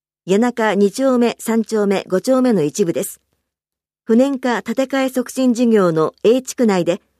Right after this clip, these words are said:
全面道路幅員が十二メートル以上の建築物は、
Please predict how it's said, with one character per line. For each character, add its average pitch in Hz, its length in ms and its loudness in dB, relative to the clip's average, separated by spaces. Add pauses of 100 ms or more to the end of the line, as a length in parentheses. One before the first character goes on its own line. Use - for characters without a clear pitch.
(340)
全 240 240 2
面 269 220 0
道 254 200 4
路 190 120 0
幅 - 200 -2
員 202 220 2
が 190 200 -2 (260)
十 214 220 0
二 269 140 -2
メ 269 160 0
ー 262 40 -6
ト 269 120 -2
ル 247 60 -2
以 269 120 -2
上 190 200 2
の 165 140 -2
建 208 200 -2
築 208 220 -4
物 180 220 -4
は、 165 160 -2